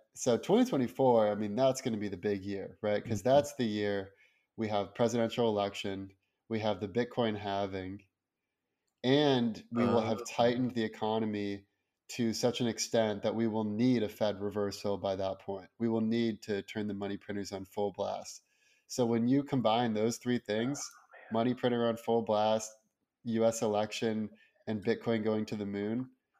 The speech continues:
Speaker 1: I mean, the whole world is gonna be different after twenty twenty-four.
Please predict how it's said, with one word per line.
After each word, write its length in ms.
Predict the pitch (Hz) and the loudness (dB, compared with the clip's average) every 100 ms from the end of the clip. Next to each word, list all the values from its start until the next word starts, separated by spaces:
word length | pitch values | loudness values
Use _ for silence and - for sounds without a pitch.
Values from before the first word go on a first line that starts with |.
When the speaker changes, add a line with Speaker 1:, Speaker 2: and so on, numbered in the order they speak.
| _ - | _ 0
Speaker 1:
I 40 | |
mean, 160 | 123 110 | 2 2
the 80 | |
whole 280 | 113 147 123 | 4 4 4
world 320 | 107 120 107 | 6 6 6
is 100 | 101 | 2
gonna 200 | - 104 | -2 -4
be 100 | 101 | -4
different 540 | 98 104 - 101 95 90 _ 113 | -4 -4 -4 -6 -6 -10 _ -2
after 260 | - - | -2 -2
twenty 260 | 202 113 104 | -6 -4 -4
twenty-four. 720 | - 101 - 104 101 113 | -4 -8 -4 -4 -2 -2